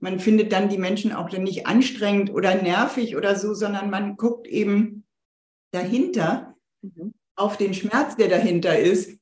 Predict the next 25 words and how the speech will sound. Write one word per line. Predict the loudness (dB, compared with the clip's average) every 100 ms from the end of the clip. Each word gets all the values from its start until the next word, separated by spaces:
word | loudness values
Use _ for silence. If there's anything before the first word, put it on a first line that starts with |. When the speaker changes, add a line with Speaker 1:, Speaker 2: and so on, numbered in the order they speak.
| _
Speaker 1:
Und | 2
Speaker 2:
Mhm. | 4
Speaker 1:
dafür | 4 0 2 6
muss | 6 4
man | 2 4
niemanden | 4 4 0
anklagen, | -2 -4 -4 -6 -4 -4 -4 -4
weil | -4 -4
man, | -2 0 0 -4 _ _
weil | -4 -2
man | 0 0
weiß, | -2 -4 -4
das | -6
ist | -6 -8 -4
ein | -2 0
Ringen | 2 4 8 8 6 4
und | -2 0
manchmal | -2 0 0 4
muss | 4 4
man | 2 2
durch | 0 -2
so |
ein | -6
kleines | -6 -4 -4 -2
Nadelöhr, | -2 -2 -2 -4 -2 0 0 0 -4